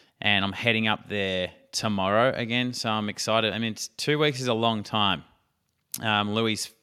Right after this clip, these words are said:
currently five months old. That's a big gap 'cause I've never been away from that long. And even Courtney, we're always together. So two weeks, it has been such a long time.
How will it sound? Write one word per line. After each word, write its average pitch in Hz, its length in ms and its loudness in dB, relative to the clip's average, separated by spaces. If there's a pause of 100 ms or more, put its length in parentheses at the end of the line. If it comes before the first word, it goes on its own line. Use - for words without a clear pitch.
(100)
currently 110 300 0
five 98 220 4
months 92 260 -4
old. 104 240 2 (1000)
That's - 180 -6
a 110 40 -6
big 104 200 0
gap 117 240 6
'cause 113 100 -8
I've 107 80 0
never 104 180 -2
been 107 160 -2
away 107 200 2
from 107 200 -4
that 107 200 0
long. 113 260 0
And 135 120 2
even 170 200 2
Courtney, 147 360 2
we're 120 160 6
always 143 540 4
together. 131 420 4
So 110 240 -2
two 147 440 -4
weeks, 131 560 0 (120)
it - 80 -20
has 113 340 -8
been 107 400 -4 (580)
such - 440 0
a 135 80 2
long 113 280 -2
time. 92 520 -2